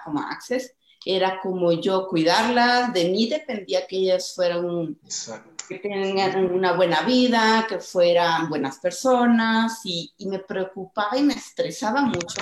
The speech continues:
Speaker 1: porque si se enfermaban, indirectamente yo era la responsable.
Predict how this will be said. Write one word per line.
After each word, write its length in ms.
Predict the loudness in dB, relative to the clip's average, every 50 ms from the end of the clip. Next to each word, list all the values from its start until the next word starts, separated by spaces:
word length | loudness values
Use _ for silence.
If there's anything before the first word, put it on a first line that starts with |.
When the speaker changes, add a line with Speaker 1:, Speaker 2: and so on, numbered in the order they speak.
| -10 -10
Speaker 1:
porque 220 | -12 -12 -10 -8 -8 -8
si 100 | -10 -8
se 120 | -8 -8
enfermaban, 840 | -6 -4 -2 -2 -2 0 2 2 2 4 4 2 2 0 -2 -4 -6 -10 _ _ _ _ _ -2
indirectamente 1400 | 2 2 2 2 2 2 2 0 0 0 0 0 2 2 0 0 -4 -6 -8 -6 -4 -4 -2 -2 -4 -6 -8 -12 _ _ _ _ _ _ _ _ _ _ _ _ _ _ _ _ _ _ _ -8
yo 160 | -2 2 2
era 140 | 4 4 4
la 120 | 2 2
responsable. 600 | 0 -2 -4 -10 -12 -10 -6 -4 -4 -4 -6 -8